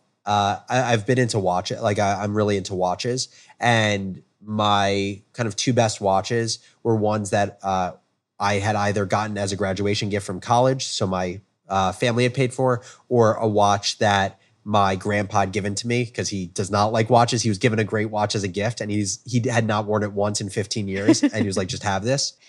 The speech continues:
Speaker 2: And we were talking a little earlier off camera about how you and I are both so invested in the creator economy, the creator space, how we're thinking about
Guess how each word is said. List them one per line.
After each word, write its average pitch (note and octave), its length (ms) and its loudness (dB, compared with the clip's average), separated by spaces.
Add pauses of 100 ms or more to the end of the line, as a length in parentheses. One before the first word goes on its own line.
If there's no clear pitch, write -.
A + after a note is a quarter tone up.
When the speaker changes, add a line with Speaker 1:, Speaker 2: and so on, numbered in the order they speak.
(140)
Speaker 2:
And G#3 140 0
we G#3 60 2
were G#3+ 100 4
talking A#3 680 0
a F3+ 80 -2
little F#3 180 -2
earlier F#3 500 0 (240)
off G3 280 2
camera F3 560 -6 (340)
about F3 540 2 (100)
how G3 460 4
you F#3 260 -2
and A3 100 2
I F#3+ 120 2
are F3+ 80 -2
both F3 240 -2
so G#3 520 2
invested F3 540 -6
in E3+ 80 -8
the D#3+ 80 -10
creator F3 460 -6
economy, E3 440 -12
the E3 80 -16
creator E3 320 -10
space, E3+ 600 -10 (300)
how G#3 240 4
we're G3+ 120 0
thinking F#3+ 460 -8
about E3+ 480 -2